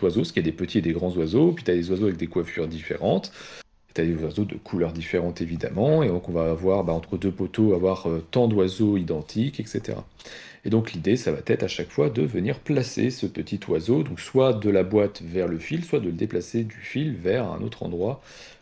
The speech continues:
euh, vers un autre endroit, vers un autre fil, quoi. Et donc on n'a pas le droit de toucher les oiseaux qui sont déjà en place avec la main, il va falloir les pousser avec les, avec les oiseaux, et si on fait tomber un oiseau, on récupère, les, les, les adversaires récupèrent des œufs,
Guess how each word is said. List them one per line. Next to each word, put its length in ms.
euh, 320
vers 220
un 160
autre 220
endroit, 300
vers 180
un 100
autre 220
fil, 240
quoi. 160
Et 80
donc 300
on 40
n'a 120
pas 200
le 60
droit 340
de 140
toucher 400
les 140
oiseaux 160
qui 80
sont 100
déjà 220
en 80
place 260
avec 240
la 80
main, 140
il 80
va 40
falloir 280
les 100
pousser 460
avec 160
les, 200
avec 300
les 140
oiseaux, 200
et 40
si 120
on 60
fait 240
tomber 320
un 100
oiseau, 240
on 80
récupère, 560
les, 160
les, 220
les 120
adversaires 360
récupèrent 380
des 280
œufs, 180